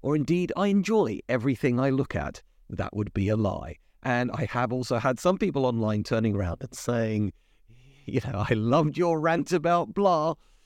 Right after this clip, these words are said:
So it's been quite a while. I've, I guess I've been in a happy place recently. And I, I am in a happy place. This has not ruined my life.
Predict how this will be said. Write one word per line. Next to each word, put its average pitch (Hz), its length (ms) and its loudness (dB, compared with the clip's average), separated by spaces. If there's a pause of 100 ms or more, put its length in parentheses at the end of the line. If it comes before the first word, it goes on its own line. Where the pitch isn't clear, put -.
(140)
So 160 400 0
it's - 160 -4
been 208 340 2
quite - 260 -6
a 180 80 0
while. 165 460 2
I've, 127 420 0
I 71 140 -4 (100)
guess - 200 -6
I've 98 160 -2
been 110 200 2
in 139 140 0
a 131 80 -2
happy 135 360 -4
place - 460 0
recently. 107 560 -2 (180)
And 196 140 2
I, 208 120 2 (320)
I 214 220 -2
am 117 320 0
in 110 160 -2
a 104 60 -2
happy 101 320 -4
place. - 320 -6
This - 160 -2
has 135 160 -2
not 139 220 0 (180)
ruined 131 480 0
my 131 200 2
life. 101 360 -4